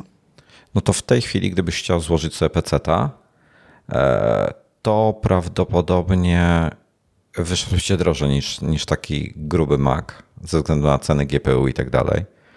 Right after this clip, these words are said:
E, i powiem ci tak, w, w, na tym landscape'ie, jaki jest w tej chwili i jak te ceny się kształtują, to taki z M jeden X-em Mac Mini albo iMac to będzie,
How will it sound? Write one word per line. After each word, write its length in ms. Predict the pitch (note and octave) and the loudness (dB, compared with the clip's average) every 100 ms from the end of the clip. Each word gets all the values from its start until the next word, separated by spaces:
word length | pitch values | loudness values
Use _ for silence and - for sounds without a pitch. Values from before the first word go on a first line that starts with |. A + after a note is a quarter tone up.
| - - _ | -20 -20 _
E, 480 | - C#2 D2 C#2+ G#1 - - | -2 2 4 2 0 -4 -4
i 300 | F2+ G2 F#2 | -2 0 0
powiem 220 | A2+ G#2 | 0 0
ci 100 | F#2+ | 0
tak, 280 | - F#2 - | 0 0 0
w, 100 | D2+ | -6
w, 540 | A1+ D2 F#2 F2 - G2 | -6 -6 -6 -8 -6 0
na 160 | F#2+ | 0
tym 160 | G2+ G#2 | 2 2
landscape'ie, 420 | F2+ - G2 F2+ | 2 0 0 2
jaki 200 | E2 - | 2 0
jest 120 | D#2+ | 0
w 20 | |
tej 80 | E2 | -2
chwili 520 | D2+ - C#2+ D#2 - | -2 0 2 0 0
i 20 | D2+ | 0
jak 180 | D#2+ | 0
te 120 | - D2+ | 0 -2
ceny 220 | D#2 D2 | 0 0
się 120 | - | -2
kształtują, 640 | - - C2 - B1+ D#2+ | -4 -2 -2 0 2 0
to 440 | - D2+ D2 D2 - | 2 2 2 -2 -4
taki 440 | - D2+ - D#2 D#2 | -4 -4 -4 -4 -4
z 100 | - | -2
M 120 | F2 | 2
jeden 240 | E2 D2+ D#2 | 2 2 -2
X-em 400 | - - C#2 C2+ B1 | -4 -2 -2 0 0
Mac 280 | D2+ D#2 E2 | 0 0 0
Mini 400 | D#2 D#2+ D#2 - | 0 0 0 0
albo 640 | C#2+ C2 C2+ B1+ B1+ - D2+ | -2 0 0 0 0 0 0
iMac 320 | D#2 D2 C#2+ | 2 0 -2
to 100 | - | -6
będzie, 520 | C#2+ D#2 C#2 D2 D2 | -2 -2 -2 -2 -2